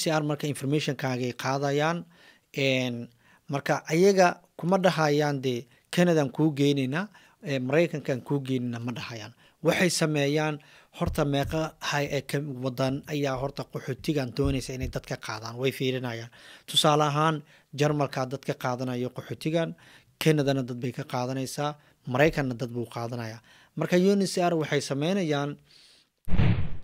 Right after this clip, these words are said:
haddii ay tahay marka kuugu horeysay aad YouTube-kan soo booqatana, subscribe inoo soo, qaybta commentigana iigu soo sheeg inaad iigu soo biirtay. Su'aalaha ugu badan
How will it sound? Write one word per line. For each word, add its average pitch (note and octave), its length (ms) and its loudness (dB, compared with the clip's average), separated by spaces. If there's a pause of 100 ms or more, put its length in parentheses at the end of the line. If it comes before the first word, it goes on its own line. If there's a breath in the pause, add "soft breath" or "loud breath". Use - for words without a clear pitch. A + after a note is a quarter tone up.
haddii C3+ 360 0
ay C3+ 100 -2
tahay C3 260 -6
marka C3 320 -4
kuugu C3 360 -6
horeysay B2+ 480 -6
aad B2 160 -8
YouTube-kan B2+ 480 -6
soo B2+ 220 -8
booqatana, A#2+ 540 -8 (280 loud breath)
subscribe B2+ 640 -4
inoo C3 160 -2
soo, D3 220 -4 (340 soft breath)
qaybta C#3+ 360 -2
commentigana B2+ 600 -6
iigu A#2+ 220 -6
soo B2+ 160 -8
sheeg A#2 260 -8
inaad B2+ 220 -4
iigu A#2 180 -8
soo B2 160 -8
biirtay. G#2+ 420 -14 (3500)
Su'aalaha D#3 720 0 (160)
ugu D3+ 240 0 (140)
badan C3+ 540 2